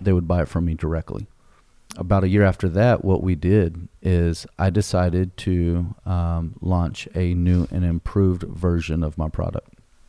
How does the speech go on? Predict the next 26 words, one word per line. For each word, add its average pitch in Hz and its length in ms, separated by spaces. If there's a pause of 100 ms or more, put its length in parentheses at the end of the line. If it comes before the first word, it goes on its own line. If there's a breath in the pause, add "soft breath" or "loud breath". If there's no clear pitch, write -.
(760 soft breath)
And 95 220
so 95 260
we 95 140
went 92 240
from 87 260
version 90 540
one 101 200
point 90 300
oh 90 140
to 90 80
version 87 400
two - 160
point 87 240
oh, 80 140 (540 loud breath)
and 95 200
we 92 100
changed 95 540
the 92 80
color 92 260
of 101 80
the 113 80
package. - 580 (540 soft breath)
Uh, 87 380
we 95 260
added 90 360
some 90 320